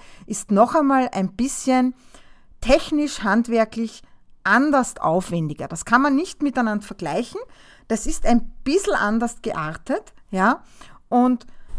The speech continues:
da geht's dann tatsächlich um feine Handwerkstechnik, ja, im Buchsatz. Da geht's dann darum, um, äh,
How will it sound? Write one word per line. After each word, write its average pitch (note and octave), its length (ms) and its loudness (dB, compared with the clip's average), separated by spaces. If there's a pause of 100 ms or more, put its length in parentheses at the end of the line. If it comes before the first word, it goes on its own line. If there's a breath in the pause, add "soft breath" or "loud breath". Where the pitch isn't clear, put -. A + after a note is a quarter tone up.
(600 soft breath)
da - 160 4
geht's C4 320 -4
dann A#3 160 2
tatsächlich A#3+ 640 2
um G#3 140 0
feine A#3+ 600 0
Handwerkstechnik, - 1160 -2 (240)
ja, F#3 340 0
im G#3+ 220 4
Buchsatz. F#3+ 680 -4 (240 loud breath)
Da G3 80 0
geht's A#3+ 280 -2
dann A#3 160 2
darum, B3+ 580 4
um, A3+ 540 0
äh, G3+ 520 -4